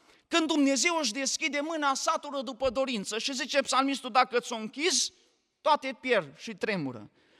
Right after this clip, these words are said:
Dar uitați-vă ce e important când venim la biserică.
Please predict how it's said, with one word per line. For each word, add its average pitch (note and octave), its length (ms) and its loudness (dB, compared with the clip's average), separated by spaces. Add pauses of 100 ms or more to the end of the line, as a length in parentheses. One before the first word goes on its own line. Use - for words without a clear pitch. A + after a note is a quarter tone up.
(360)
Dar C#4+ 140 4
uitați-vă F4 540 -2
ce - 120 -4
e D#4 40 0
important C#4+ 560 4
când C4 180 -4
venim B3+ 260 -6
la A3+ 100 -4
biserică. F3+ 680 -8